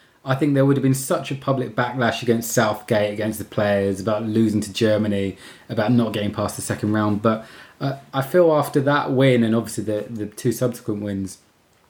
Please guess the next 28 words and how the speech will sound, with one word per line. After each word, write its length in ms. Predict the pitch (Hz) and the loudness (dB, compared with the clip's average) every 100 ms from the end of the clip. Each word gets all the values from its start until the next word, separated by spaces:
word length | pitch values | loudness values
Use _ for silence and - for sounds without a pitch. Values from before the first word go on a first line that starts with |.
| - | -12
it 80 | 107 | -2
does 180 | 180 | -2
seem 180 | 180 151 | 2 0
to 80 | 135 | 0
be 80 | 123 | -2
quite 340 | 117 139 123 123 | 0 0 0 0
a 40 | |
good 200 | 120 113 | 0 0
feeling 360 | - 117 113 110 | 2 2 2 2
in 80 | |
the 100 | 107 | 0
England 260 | 107 104 104 | -2 -4 -4
side. 340 | - 107 107 - - - - | -2 -2 -4 -8 -20 -18 -10
I 80 | |
think 200 | 117 147 | -2 2
both 200 | 127 127 | 4 4
in 80 | 120 | 2
terms 320 | 113 123 117 101 | 0 2 2 0
of 240 | 98 - - - _ _ | -6 -10 -20 -20 _ _
physical 540 | - 127 110 - 107 | 0 2 2 0 -2
and 100 | 104 | -2
psychological 880 | - 107 104 101 107 101 - 95 92 _ _ _ _ _ | 0 -2 0 -2 -2 -4 -6 -6 -6 _ _ _ _ _
factors, 440 | - 107 - 110 | -4 -4 -4 2
England 280 | 123 104 104 | 2 2 2
are 180 | 107 104 | 2 2
quite 280 | - 104 95 | 0 -2 0
well 160 | 95 92 | -4 -6
set. 420 | - 98 90 | -6 -6 -6